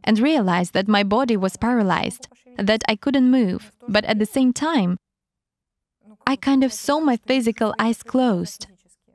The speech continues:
I mean, I knew I was sort of seeing them, but I wasn't looking with my physical eyes at that moment. At such moments,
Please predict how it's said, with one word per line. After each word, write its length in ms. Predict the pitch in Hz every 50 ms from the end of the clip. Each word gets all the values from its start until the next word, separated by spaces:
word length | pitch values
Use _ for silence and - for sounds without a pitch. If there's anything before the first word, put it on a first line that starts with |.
| _ _ -
I 220 | - 214 220 233
mean, 280 | 240 247 254 254 247 - -
I 100 | - 214
knew 380 | 220 226 226 202 262 302 294
I 220 | 220 - - 190 202
was 160 | 208 214 214
sort 300 | - - 233 240 262 240
of 100 | 220 208
seeing 400 | - - - 254 277 269 233 202
them, 280 | 170 160 160 190 - 214
but 160 | - 208 226 -
I 100 | 240 247
wasn't 400 | 233 285 339 339 - 269 240 220
looking 340 | 233 262 247 - 214 196
with 140 | 190 185 185
my 120 | 190 185 185
physical 520 | - - 185 185 185 185 175 - 190 175 -
eyes 240 | 190 196 202 196 -
at 120 | 180 175 -
that 260 | 190 196 220 - -
moment. 500 | 185 180 175 175 - - - - - - _ _ _ 226 240 254 226 214 _ _ _ 185 185 180 _ _ 196 _ _ 185 _ _ 190 185 _ _ 175 _ _ _ _ _ _ _ _ 196
At 140 | 220 240 233
such 340 | - - 294 302 302 - -
moments, 520 | 226 240 277 311 240 180 175 180 190 -